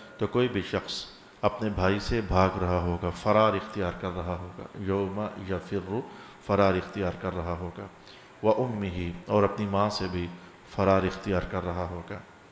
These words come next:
"व अबीही", और अपने बाप से भी फ़रार इख्तियार कर रहा होगा। अब ये तो है भी कुरान हकीम, इसमें कोई दूसरी राय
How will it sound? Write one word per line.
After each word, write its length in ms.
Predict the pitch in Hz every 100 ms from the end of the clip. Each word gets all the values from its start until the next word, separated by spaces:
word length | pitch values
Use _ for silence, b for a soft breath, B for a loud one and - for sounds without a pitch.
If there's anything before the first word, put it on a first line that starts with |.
| - -
"व 120 | 98
अबीही", 600 | 101 90 107 98 95 87 B B B -
और 140 | 104 95
अपने 260 | 90 101
बाप 220 | 92 95 98
से 180 | - 92
भी 140 | 95
फ़रार 420 | 85 98 95 95
इख्तियार 420 | 90 - 101 87 87
कर 100 | 95
रहा 200 | 85 85
होगा। 340 | 85 85 95 101 B B B B
अब 120 | 156 175
ये 60 |
तो 120 | 180
है 160 | 156 139
भी 100 | 151
कुरान 280 | 143 131 135
हकीम, 360 | 131 127 135 131
इसमें 320 | 135 - 139 131
कोई 180 | 131 110 98
दूसरी 440 | 107 - 123 120
राय 300 | 98 95 95